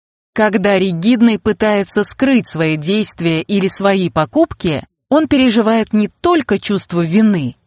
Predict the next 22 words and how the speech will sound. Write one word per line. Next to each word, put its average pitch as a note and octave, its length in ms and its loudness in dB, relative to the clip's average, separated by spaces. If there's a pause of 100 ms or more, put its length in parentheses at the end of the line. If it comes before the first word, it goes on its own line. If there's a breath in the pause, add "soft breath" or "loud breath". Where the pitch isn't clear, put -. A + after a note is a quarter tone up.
но A3+ 200 4
и B3+ 120 2
стыд. - 680 -6 (560)
Ригидный A3 560 4
любит, A3+ 360 2
чтобы E3+ 360 0
окружающие F3 880 -2
были F3+ 240 -2
в - 140 -8
курсе G3 440 0
всего, F3+ 400 -2
что A#3 300 -2
он C#4 180 2
делает D#3+ 640 -2
и D4 100 0
что D#3+ 320 -2
собирается G#3 720 0
делать. G3+ 600 -2 (480)
Так D#3+ 240 0
же G#3+ 100 2
ведет B3+ 340 2
себя B3 320 0